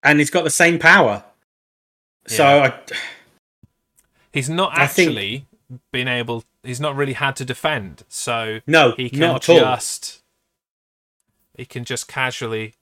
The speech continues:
Speaker 2: drive and maintain that gap, really. So, uh, uh, Ali Law Law Law, welcome, welcome. Stuck in this weekend, haven't felt great. Sorry to hear that, sir, but it has given you the opportunity to watch the E Prix.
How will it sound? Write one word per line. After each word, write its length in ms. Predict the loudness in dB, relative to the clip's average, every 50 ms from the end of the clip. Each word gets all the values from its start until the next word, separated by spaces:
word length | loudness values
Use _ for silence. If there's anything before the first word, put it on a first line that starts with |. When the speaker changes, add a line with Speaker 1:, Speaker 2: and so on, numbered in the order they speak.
| _ _ _ _ _ _ -16
Speaker 2:
drive 360 | -8 -6 -4 -4 -4 -6 -8 -10
and 100 | -10 -10
maintain 400 | -10 -10 -10 -10 -12 -12 -10 -10
that 180 | -12 -12 -10 -8
gap, 300 | -8 -8 -8 -10 _ -10
really. 380 | -10 -10 -10 -10 -12 -14 -14 -16
So, 400 | -16 -16 -16 -14 -14 -14 -12 -12 -12 -14 -14 -16 _ _ _ _ _ _ _ _ _ _ _ _ _ _ _ _ _ _ _ _ _ _ _ -14
uh, 40 | -12
uh, 480 | -10 -8 -8 -8 -6 -6 -8 -8 -10 -12 _ _ _ _ _ _ _ _ -4
Ali 200 | -2 0 0 0
Law 140 | 0 0
Law 160 | 0 2 0 0
Law, 260 | 2 2 0 0 0
welcome, 380 | 0 0 0 -2 -2 -4 -8 -6
welcome. 480 | -6 -6 -6 -6 -8 -8 -8 -8 -10 -12 _ _ _ _ _ _ _ _
Stuck 340 | -12 -8 -6 -6 -4 -4 -6
in 80 | -6
this 160 | -8 -8 -8
weekend, 320 | -8 -8 -6 -4 -4 -4 -4
haven't 180 | -6 -8 -8
felt 240 | -8 -8 -8 -8 -8
great. 320 | -6 -4 -4 -4 -4 -6 -8
Sorry 320 | -8 -6 -4 -4 -4 -4
to 140 | -6 -10 -10
hear 180 | -8 -8 -6
that, 220 | -6 -6 -6 -8 -8
sir, 280 | -8 -6 -6 -4 -6
but 160 | -6 -6 -8 -8
it 140 | -8 -10
has 240 | -8 -8 -8 -8 -8
given 220 | -8 -10 -10 -8 -8
you 80 | -6
the 60 | -6 -6
opportunity 500 | -8 -8 -10 -8 -8 -8 -8 -10 -12 -12
to 100 | -10 -8
watch 280 | -6 -6 -6 -6 -8
the 80 | -8 -6
E 180 | -6 -6 -6 -8
Prix. 380 | -8 -8 -6 -6 -6 -8 -12